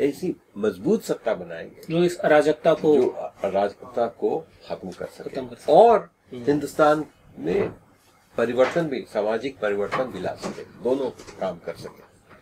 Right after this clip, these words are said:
Speaker 1: आ,
Speaker 2: तो एक तरफ तो ये पहलू है संविधान का, दूसरी तरफ ये पहलू है कि संविधान ने बहुत सारे वादे जो किए,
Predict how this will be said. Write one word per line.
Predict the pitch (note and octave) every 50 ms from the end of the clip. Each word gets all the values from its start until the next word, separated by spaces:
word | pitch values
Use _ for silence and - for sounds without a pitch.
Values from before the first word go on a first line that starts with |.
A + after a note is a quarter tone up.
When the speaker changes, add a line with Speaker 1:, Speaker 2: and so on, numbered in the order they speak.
| _ _ _ _ _ - F2+
Speaker 1:
आ, | F2+ E2+ E2+ E2+ D#2+ E2 E2 - - _ _ - - - - - -
Speaker 2:
तो | A3 A3 - - - _ - -
एक | A3+ - -
तरफ | - C4 C#4 C4+ -
तो | C#4 B3+
ये | A3+ A#3 A#3 A#3 A3+ G3 - - - _ _ _ _ - - -
पहलू | F3 C#3+ D3+ F3 F3 E3
है | D#3 D3+
संविधान | D#3 D3 C#3 C3 B2+ C#3+ C#3+
का, | C#3 G3
दूसरी | G#3 G3 G3+ F#3+ - C4 A#3
तरफ | B3+ C4 B3 -
ये | A#3+ A3+
पहलू | A#3 A3+ A3+ A#3+
है | B3+ A3
कि | A#3
संविधान | - - G#3+ G3+ G3 D#3+ F#3+ G#3 G#3 A3
ने | A3+ A3+
बहुत | G3+ F#3 - C4+ C4+
सारे | - B3+ A#3 A3+ G3+
वादे | F3 D#3 D#3 D3+ E3+ F3 D3+
जो | C#3+ C#3
किए, | C3+ - A#2+ A2 A2+